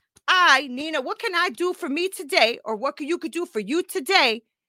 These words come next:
that that five-year chick or, or man or whatever is gonna be super damn proud of. If you don't know what that is, most of us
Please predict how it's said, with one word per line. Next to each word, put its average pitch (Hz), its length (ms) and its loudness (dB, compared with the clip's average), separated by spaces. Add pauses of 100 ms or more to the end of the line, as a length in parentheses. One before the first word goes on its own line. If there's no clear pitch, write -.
(340)
that 247 200 -2
that 240 180 -4
five-year 330 560 -6
chick 294 400 -4 (140)
or, 247 280 -4
or 262 140 0
man 269 420 -2
or 247 80 -2
whatever 254 580 -2 (320)
is 240 140 -8
gonna 254 160 -4
be 214 60 -8
super 254 280 -10
damn 233 240 -6
proud 240 360 -2
of. 147 180 -10 (1080)
If - 200 -14
you 302 140 0
don't 427 240 4
know 440 160 8
what 415 180 2
that 415 180 8 (140)
is, - 320 -6 (800)
most 233 260 -8
of 294 100 0
us 311 260 0